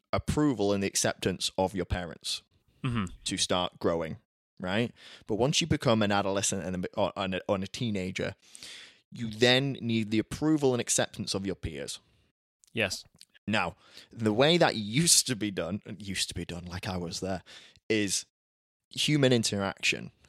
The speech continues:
Speaker 1: and conversation and having the tools to be able to do that and build meaningful relationships.
Speaker 2: Mm-hmm.
Speaker 1: Right?
Speaker 2: Mm-hmm.
Speaker 1: But now what we're seeing, and, and this is obviously, this is his words where he's going out and talking to young people,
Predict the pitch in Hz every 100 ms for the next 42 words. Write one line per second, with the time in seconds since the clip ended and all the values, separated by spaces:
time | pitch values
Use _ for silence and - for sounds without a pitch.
0 | - 104 101 107 95 85 - 78 - -
1 | - 107 98 107 117 113 104 - - 113
2 | 104 98 - 85 101 95 92 101 - 101
3 | 98 87 - - 101 95 - 104 101 95
4 | 98 - - 104 101 98 98 87 92 87
5 | 80 - - - - - - 110 107 -
6 | _ _ _ _ _ _ - 95 110 143
7 | 117 127 139 - - - - - _ _
8 | _ _ _ _ _ 117 113 - 117 131
9 | 147 165 160 - 120 - - 131 110 71
10 | 82 117 - 110 107 95 113 135 139 113
11 | 104 101 - 101 104 92 - 143 135 -
12 | 101 98 98 98 90 113 110 104 98 98
13 | 98 - - - 113 123 104 101 95 92
14 | 95 - 95 - 101